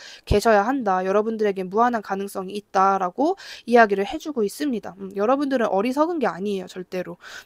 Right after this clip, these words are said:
음, 그렇습니다. 그리고, 어, 여러분들의 뭔가 운명이 바뀌는 좀 독특한 일이 생겨날 수도 있습니다. 그치만 이건 나쁜 게 아니에요. 오월 자체가 여러분들에게 굉장히 좋습니다.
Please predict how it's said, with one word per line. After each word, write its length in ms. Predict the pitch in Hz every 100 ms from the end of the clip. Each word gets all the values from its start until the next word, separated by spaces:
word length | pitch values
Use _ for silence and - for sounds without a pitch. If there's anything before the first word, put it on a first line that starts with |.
| -
음, 180 | 208 185 -
그렇습니다. 540 | 202 196 196 180 180
그리고, 560 | - 208 196 254 233 170 - - - -
어, 280 | 254 262 247
여러분들의 1160 | 214 294 480 466 466 381 359 339 320 294 285 269
뭔가 440 | 214 226 247 233 _
운명이 480 | 262 320 381 427 392
바뀌는 640 | 302 208 208 185 196 339
좀 180 | 359 302
독특한 600 | 277 302 - 403 - 381
일이 320 | 247 226 240 240
생겨날 460 | 302 311 302 202
수도 140 | - 214
있습니다. 380 | - 247 214
그치만 320 | 208 - 233 208
이건 200 | 208 190
나쁜 340 | 175 - 370
게 80 | 349
아니에요. 600 | 185 185 214 190 180 233
오월 260 | 226 247 247
자체가 380 | 226 - 233 202
여러분들에게 560 | 175 202 233 233 202 196
굉장히 520 | 190 196 262 330 285
좋습니다. 640 | - - 247 202 170 214